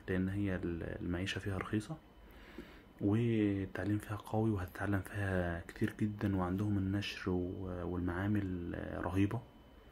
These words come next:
وعندنا تجارب كتير من زملاء اخدوا من الصين، يعني فما تقللش من الصين. الصين قوية وفرصها كبيرة جدًا. فطبعًا،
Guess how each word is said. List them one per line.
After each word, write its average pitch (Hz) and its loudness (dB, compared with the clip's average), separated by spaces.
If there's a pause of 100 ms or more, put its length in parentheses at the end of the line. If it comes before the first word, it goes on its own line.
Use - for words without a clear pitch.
(320)
وعندنا 101 4
تجارب 104 2 (120)
كتير 107 4
من 95 4
زملاء 90 0
اخدوا - -6
من 90 0
الصين، 98 0
يعني 92 0
فما 87 0
تقللش 92 -2
من 90 0
الصين. 131 -2 (440)
الصين - -2
قوية 120 4 (1300)
وفرصها 123 2
كبيرة 113 4
جدًا. 101 0 (640)
فطبعًا، 123 0